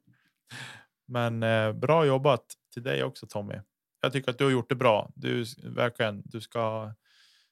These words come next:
du ska ha en, en klapp på axeln för din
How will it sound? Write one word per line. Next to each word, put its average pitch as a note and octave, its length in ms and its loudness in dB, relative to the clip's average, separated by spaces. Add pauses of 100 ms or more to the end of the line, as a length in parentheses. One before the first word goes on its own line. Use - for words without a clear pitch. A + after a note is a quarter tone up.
(180)
du A#2+ 60 -18
ska - 200 -6
ha A2 340 0
en, G2+ 240 -8 (440)
en A2+ 160 -8
klapp A#2 260 -2
på B2 80 2
axeln G#2+ 340 -4
för G2+ 100 -10
din G2 360 -8